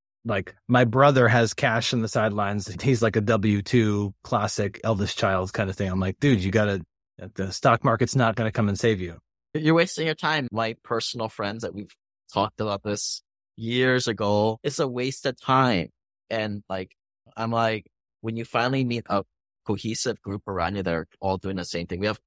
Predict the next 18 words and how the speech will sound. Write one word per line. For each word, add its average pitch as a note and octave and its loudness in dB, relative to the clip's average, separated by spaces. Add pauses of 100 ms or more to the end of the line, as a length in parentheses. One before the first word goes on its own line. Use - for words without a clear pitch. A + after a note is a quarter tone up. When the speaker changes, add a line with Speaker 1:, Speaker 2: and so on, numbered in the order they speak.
(140)
Speaker 2:
over A2+ 2
a G2+ 2
hundred G#2 -4
people G2+ -2
in F2 -2
our E2 -4
family D#2+ -4
office - -10
group. - -20
I'm G2+ -6
not C#3 -2
saying B2+ 0
to A2+ -2
join E2+ -4
it. C2 -20
I'm F#2+ -12
just G2 -4
saying G#2 -6